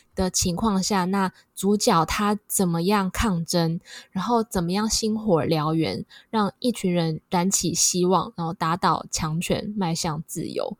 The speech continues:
然后最后一部的名称叫做《自由幻梦》。<laughs> 这系列小说，这系列小说的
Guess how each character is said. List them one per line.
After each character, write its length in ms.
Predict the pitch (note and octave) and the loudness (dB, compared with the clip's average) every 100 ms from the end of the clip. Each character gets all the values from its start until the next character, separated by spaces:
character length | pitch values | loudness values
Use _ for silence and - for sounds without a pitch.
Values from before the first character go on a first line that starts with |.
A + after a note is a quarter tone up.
| _ | _
然 60 | - | -6
后 120 | F3+ | -4
最 140 | - | 0
后 160 | G3+ G3 | 2 2
一 80 | D#3+ | 0
部 240 | F#3 F3 | 0 0
的 220 | G3 D3+ | 0 -4
名 180 | D3+ D#3+ | -2 -2
称 160 | E3+ F3+ | -2 -2
叫 80 | E3+ | -2
做 120 | E3+ | -2
《自 220 | - F3+ | -2 0
由 180 | D#3 C#3+ | 0 0
幻 260 | D3 F#3 D3+ | 0 -2 0
梦》。 200 | D#3 D#3 - - F#3+ _ | -2 2 2 2 -4 _
<laughs> 400 | - - - - | -18 -16 -16 -6
这 160 | D#4+ D#4 | -2 0
系 280 | - D4 | 0 0
列 200 | C#4+ C4+ | 4 6
小 300 | A#3+ - D3+ | 6 4 0
说， 480 | E3 - G3+ G3+ A3 _ _ _ - | 0 0 2 2 0 _ _ _ -6
这 120 | D4+ | -2
系 160 | C#4+ D4 | 0 2
列 160 | C#4+ | 4
小 240 | A#3+ F#3+ D#3+ | 4 4 2
说 200 | G3+ | 2
的 120 | G#3 | 2